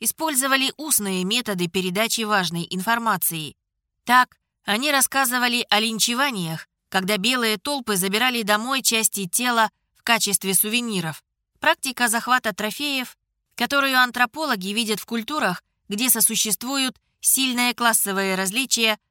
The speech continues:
спортивная охота и расизм. Некоторые из этих устных предупреждений касались только медицинской профессии, как истории о ночных докторах,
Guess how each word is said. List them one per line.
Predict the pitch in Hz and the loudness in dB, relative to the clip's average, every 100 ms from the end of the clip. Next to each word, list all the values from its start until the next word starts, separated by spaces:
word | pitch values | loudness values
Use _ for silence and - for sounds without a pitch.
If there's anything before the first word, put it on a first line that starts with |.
| _ _ | _ _
спортивная | - 226 214 214 196 190 185 175 | 0 2 2 0 0 0 0 2
охота | 185 - 269 - 233 220 _ - | 0 -2 -4 2 2 2 _ -4
и | 208 | -2
расизм. | 196 - 185 165 151 _ _ _ _ _ _ | 0 0 -4 -6 -10 _ _ _ _ _ _
Некоторые | 220 339 320 302 294 285 269 | -4 -2 -2 -2 -2 0 0
из | 254 | -2
этих | 262 254 262 | -4 -6 -2
устных | 254 233 208 | -2 0 -2
предупреждений | 202 202 196 208 190 220 285 254 208 | -4 -4 -2 -2 0 -2 -2 -4 -2
касались | 214 220 254 240 214 | 0 2 2 0 -2
только | - 277 254 240 | -4 -4 -4 -2
медицинской | 220 202 - 254 214 226 | -2 -2 -2 -4 -2 -2
профессии, | 214 226 - 254 214 - 151 - _ _ _ | 0 -2 -2 0 0 0 -6 -10 _ _ _
как | - 208 - _ _ _ _ | 2 4 2 _ _ _ _
истории | 240 - 294 285 269 254 - | 0 0 2 2 4 4 2
о | 247 | 0
ночных | 247 - 233 196 | 0 0 -2 -2
докторах, | 196 196 240 220 160 - | -2 0 2 2 -2 -10